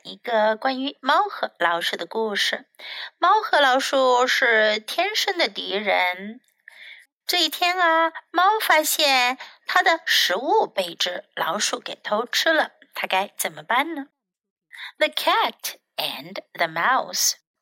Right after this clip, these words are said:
猫和老鼠。The cat came to his bowl.猫走向他的碗。He found a mouse in it.他发现有只老鼠在里面。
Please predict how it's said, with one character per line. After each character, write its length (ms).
猫 260
和 220
老 280
鼠。 280
The 140
cat 760
came 680
to 120
his 240
bowl. 640
猫 420
走 200
向 400
他 140
的 100
碗。 500
He 160
found 580
a 100
mouse 920
in 220
it. 360
他 100
发 200
现 320
有 140
只 200
老 400
鼠 260
在 200
里 120
面。 260